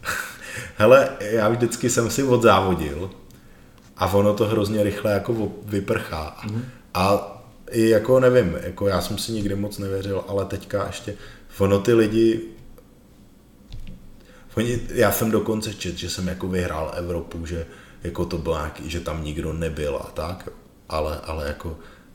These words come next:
Speaker 1: ty kluci, co tam byli, ten, ten kluk, co byl třetí,
Speaker 2: Mhm.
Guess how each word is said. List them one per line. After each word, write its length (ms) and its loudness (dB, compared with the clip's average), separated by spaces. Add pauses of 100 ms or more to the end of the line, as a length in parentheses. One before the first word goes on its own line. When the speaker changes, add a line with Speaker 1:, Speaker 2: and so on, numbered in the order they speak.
(160)
Speaker 1:
ty 100 -4
kluci, 360 -4
co 140 -8
tam 260 -4
byli, 320 0 (500)
ten, 220 -4
ten 260 -6
kluk, 240 -12
co 120 -6
byl 220 -2
třetí, 600 -6
Speaker 2:
Mhm. 300 -6